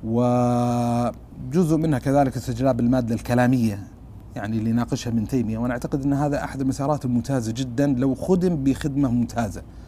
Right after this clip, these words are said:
اللي هو ابن تيمية يتعرض للمقولات الكلامية، إما مثلًا اعتزالية أو فلسفية أو أشعرية على سبيل المثال. فمن الأشياء الحسنة في عملية الشرح أن الإنسان يستجلب نصوص المتكلمين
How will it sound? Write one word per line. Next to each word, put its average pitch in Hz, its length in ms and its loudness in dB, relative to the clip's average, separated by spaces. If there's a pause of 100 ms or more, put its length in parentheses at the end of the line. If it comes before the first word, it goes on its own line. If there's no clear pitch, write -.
(460)
اللي 117 140 4
هو 135 80 6
ابن 135 160 2
تيمية 165 260 2
يتعرض 139 600 0
للمقولات 139 760 0
الكلامية، 113 680 0
إما 120 240 2 (120)
مثلًا 113 380 -4
اعتزالية 117 600 -2
أو 156 140 2
فلسفية 123 640 -2
أو 151 240 2 (500)
أشعرية 123 460 0
على 113 100 0
سبيل 139 180 0
المثال. 117 260 0 (680)
فمن 170 360 2
الأشياء 175 500 4
الحسنة 156 520 2
في 117 120 -2
عملية 147 280 0
الشرح - 420 -2
أن 143 60 -4
الإنسان 135 340 0
يستجلب 131 520 0
نصوص 123 280 -4
المتكلمين 127 880 0